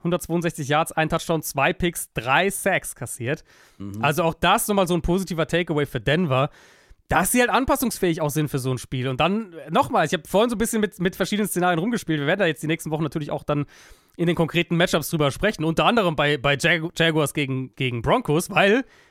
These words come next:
Speaker 1: nur dass du's mal gehört hast, wenn die Jaguars das Spiel gewinnen, haben die einen realistischen Pfad, dass sie die Nummer eins in der A F C werden. <laughs> Ich wollt's dir nur mal kurz gesagt haben.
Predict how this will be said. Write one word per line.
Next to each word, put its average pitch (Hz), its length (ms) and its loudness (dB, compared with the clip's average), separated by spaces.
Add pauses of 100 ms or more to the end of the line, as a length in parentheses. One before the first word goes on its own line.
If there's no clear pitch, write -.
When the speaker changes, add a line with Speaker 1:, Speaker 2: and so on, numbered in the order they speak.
(120)
Speaker 1:
nur 185 100 2
dass 311 140 4
du's 262 100 -2
mal 294 140 4
gehört 240 280 4
hast, - 320 -4 (640)
wenn 151 140 -2
die 151 120 0
Jaguars 277 380 2
das 254 100 -4
Spiel 233 200 0
gewinnen, 165 420 0 (640)
haben 180 220 2
die 190 80 2
einen 170 120 2
realistischen 160 500 0
Pfad, - 400 0
dass 139 200 -2
sie 226 140 -2
die 170 120 -2
Nummer 123 220 0
eins 113 200 -8
in 127 80 -8
der 120 100 -6
A - 40 -8
F 117 120 -10
C 117 200 -10
werden. 101 240 -12 (220)
<laughs> - 160 -14
Ich - 160 -6
wollt's 185 300 0
dir 180 140 4
nur 208 100 4
mal 220 140 2
kurz 214 240 -2
gesagt 185 380 -2
haben. 127 300 -6